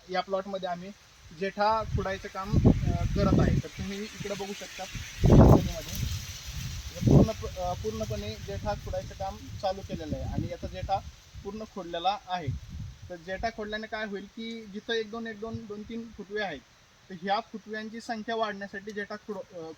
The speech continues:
खुडायचं नियोजन इथे आम्ही करत आहोत. तर, अ, नक्कीच जेठा खुडल्यानंतर फुटव्यांची संख्या जास्त होईल आणि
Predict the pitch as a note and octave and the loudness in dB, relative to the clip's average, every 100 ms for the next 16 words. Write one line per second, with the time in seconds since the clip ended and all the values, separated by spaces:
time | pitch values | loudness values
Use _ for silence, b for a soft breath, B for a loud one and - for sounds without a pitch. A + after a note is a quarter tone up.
0 | - F3+ F3+ G3 F#3 F3 F3+ F3+ F3 D#3 | -8 -6 -6 -10 -12 -12 -12 -10 -10 -10
1 | E3 D#3 C3+ A#2+ - - - - - - | -14 -12 -16 -18 -20 -20 -20 -20 -20 -20
2 | - F#3 F3+ F3+ F3+ F#3+ - A#3 G3+ G#3+ | -6 -4 -2 -4 -4 -6 -10 -10 -6 -4
3 | G#3 G#3+ G3 G3+ G3+ G#3+ G#3 - - G#3 | -4 -8 -8 -8 -10 -10 -12 -12 -6 -2
4 | A3 - - G#3+ - G#3 G#3 - G3+ F3+ | 2 2 4 0 0 -4 -6 -6 -12 -10
5 | G3 - - - - D#3 F3 F#3+ F#3+ G3 | -12 -14 -20 -20 -10 -8 -8 -10 -12 -12